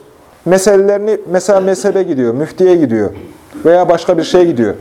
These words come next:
Müftiye giderken taklidi kastediyorum. Yoksa müftiden, kitaptan ve sünnetten delili öğrenir. Onu kastetmiyorum bak.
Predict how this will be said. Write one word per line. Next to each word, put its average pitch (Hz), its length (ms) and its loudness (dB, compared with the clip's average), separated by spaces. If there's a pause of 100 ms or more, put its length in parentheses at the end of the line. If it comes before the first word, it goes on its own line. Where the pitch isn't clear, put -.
(140)
Müftiye 175 300 0
giderken 196 440 0
taklidi 180 460 0
kastediyorum. 131 560 0
Yoksa 165 220 0
müftiden, 160 460 0
kitaptan 165 560 0
ve 156 60 2
sünnetten 156 580 -2
delili 160 280 2
öğrenir. 175 420 0
Onu 165 260 -2
kastetmiyorum 165 680 0
bak. 110 180 -2